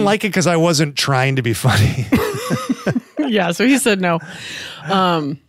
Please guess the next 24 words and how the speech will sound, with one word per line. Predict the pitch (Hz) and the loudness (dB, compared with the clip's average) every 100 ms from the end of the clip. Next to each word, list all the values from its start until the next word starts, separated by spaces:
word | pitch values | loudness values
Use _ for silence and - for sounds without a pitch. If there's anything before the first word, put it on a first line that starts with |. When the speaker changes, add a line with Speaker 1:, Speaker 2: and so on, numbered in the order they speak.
| _ _ _ | _ _ _
Speaker 1:
but | - 302 | 0 2
hey, | 175 156 | 2 0
you | - | 0
know, | 233 226 214 - - _ | 0 2 0 -6 -18 _
uh, | - 208 190 180 175 - | -2 2 4 4 2 0
we | 214 240 | 0 2
Speaker 2:
I | 214 | 4
like | 208 208 - | 2 0 0
to, | 185 165 156 | 2 2 2
I | 190 | 0
like | 196 185 | 0 0
to | 175 | 0
laugh | 151 151 147 135 | 2 2 0 -2
with | 127 131 127 | 2 2 2
as | 123 113 | 0 -2
opposed | 117 120 113 - | -2 0 0 -2
to | |
being | 113 107 107 117 | -4 -4 -4 -4
laughed | 113 110 104 110 | -2 -2 -2 -2
at. | 107 107 104 - | 0 0 -4 -4
Um, | 147 123 120 120 117 110 113 120 | 0 2 2 0 0 -2 -4 -2
Speaker 1:
Yeah, | 262 | -2
that's | 190 226 - | 0 -2 0
fair. | 269 175 | 0 0